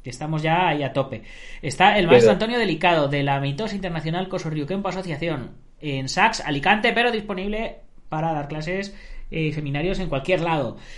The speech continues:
Speaker 1: Está Joaquín Valera, de Hanmin Yo Hapkido, lo mismo, él está en Castellón y en Valencia, pero si alguien quiere aprender Hanmin Yo Hapkido, él está dispuestísimo a, a moverse por donde sea. Eh, tenemos también, eh,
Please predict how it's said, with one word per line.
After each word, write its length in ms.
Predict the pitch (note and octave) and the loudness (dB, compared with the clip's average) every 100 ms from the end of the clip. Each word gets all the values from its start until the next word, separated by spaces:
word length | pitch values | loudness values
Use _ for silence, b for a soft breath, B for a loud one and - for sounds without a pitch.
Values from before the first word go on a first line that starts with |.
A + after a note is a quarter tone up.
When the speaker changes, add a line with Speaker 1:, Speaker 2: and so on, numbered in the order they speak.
| B | B
Speaker 1:
Está 180 | - F3+ | -2 0
Joaquín 260 | F3 E3+ E3+ | 2 0 2
Valera, 300 | D3+ A3 B3+ | 2 4 2
de 80 | |
Hanmin 280 | G3+ F3 F#3 | 2 -2 -2
Yo 80 | E3+ | 0
Hapkido, 400 | D3+ C#3+ F#3+ G#3 | -2 -2 2 4
lo 140 | A#3 D#3 | 6 4
mismo, 400 | F3+ F#3+ A#3 A#3+ | 2 4 4 4
él 160 | E3+ | 4
está 180 | D#3+ D#3+ | 2 0
en 60 | F3 | -2
Castellón 460 | E3+ D#3 D3+ F3 | -2 -2 -2 0
y 40 | F#3 | 0
en 60 | |
Valencia, 400 | D#3 D#3+ E3+ G#3+ | 2 2 2 0
pero 220 | G3+ E3 C#3 | 2 0 0
si 260 | C#3 C3+ | -2 -2
alguien 260 | D3 E3 C#3+ | 0 2 2
quiere 160 | D#3 D#3+ | 2 0
aprender 460 | D#3+ D#3 C#3+ C3+ B B B - | 0 0 0 -2 B B B -6
Hanmin 240 | D3 C#3+ D3+ | -4 -2 -2
Yo 80 | |
Hapkido, 500 | D3 C3+ - E3 G3+ G3+ | -2 -4 0 2 2 0
él 260 | D3 E3+ - | 0 0 -2
está 440 | D3 - D#3 F3 | -8 -4 -2 -2
dispuestísimo 800 | D#3 C#3+ C#3 B2 C#3+ D#3 E3 F3+ D#3 | -2 -2 -4 -6 -6 -6 -4 -6 -6
a, 560 | C3+ A#2+ A2+ G#2+ G#2 G2+ - - | -6 -4 -4 -4 -4 -4 -8 -8
a 200 | A#2+ A2+ | -6 -6
moverse 420 | A2+ C#3 - F#3 | -4 -4 -2 -6
por 300 | - C#3 B2+ | -2 0 0
donde 220 | B2 A#2 | 0 -4
sea. 400 | - C3 G#2+ - B B B B B B - | -2 -2 -2 -10 B B B B B B -10
Eh, 340 | - D#3 D3+ | 0 2 4
tenemos 380 | D3 D#3 G#3 A3 | 4 4 4 4
también, 1000 | G#3 E3+ E3 F#3+ B3 C4+ A3 F3 D3 C#3+ - | 4 4 6 6 6 4 4 4 2 0 -4
eh, 840 | D#3+ D3+ D3 C#3+ C#3 C3+ B2+ - | 0 0 2 0 0 0 -2 -6